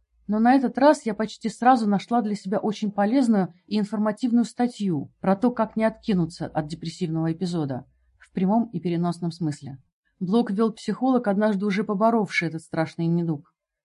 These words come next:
Чтобы собралась мозаика, важен каждый элемент. Когда я подобрала еще один пазл, то смогла самостоятельно вытащить себя из состояния потаскумбрии. Запрет на выражение агрессии,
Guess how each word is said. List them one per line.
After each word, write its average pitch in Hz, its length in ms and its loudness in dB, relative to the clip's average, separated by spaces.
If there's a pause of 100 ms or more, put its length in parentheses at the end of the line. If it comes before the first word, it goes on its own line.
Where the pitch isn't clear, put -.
Чтобы 233 260 -2
собралась 277 440 6
мозаика, 247 480 6
важен 233 320 4
каждый 226 320 2
элемент. 190 520 -2 (420)
Когда 190 280 0
я 190 40 2
подобрала 190 480 2
еще 190 320 0
один 170 240 -2
пазл, 226 380 4 (340)
то - 80 -8
смогла 254 300 6
самостоятельно 226 760 2
вытащить 196 420 -4
себя 185 260 -2
из 180 100 -4
состояния 202 680 -2
потаскумбрии. 160 840 -4 (840)
Запрет 240 400 0
на 254 100 6
выражение 226 520 2
агрессии, 202 720 0